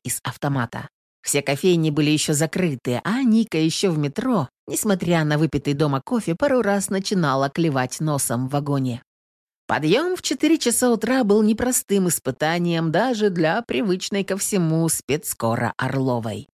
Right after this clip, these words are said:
Потихоньку собирались пассажиры с её автобуса. Многие с чемоданами, рюкзаками, дорожными сумками,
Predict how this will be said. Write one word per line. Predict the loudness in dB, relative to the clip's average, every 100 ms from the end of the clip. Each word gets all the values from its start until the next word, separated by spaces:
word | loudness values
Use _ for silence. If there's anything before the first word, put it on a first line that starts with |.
| _ _ _ _ -8
Потихоньку | -6 -2 2 4 4
собирались | 2 2 4 4 2 0 0
пассажиры | -2 0 0 0 0 0 0
с | -2
её | 0 2 2
автобуса. | -2 -4 -4 -2 -2 -4 -6 -12 -10
Многие | -4 0 2
с | 0
чемоданами, | 0 0 0 0 2 4 4
рюкзаками, | 2 0 -2 -2 0 0 2
дорожными | 2 2 2 2 0
сумками, | 0 0 2 2 2 0 0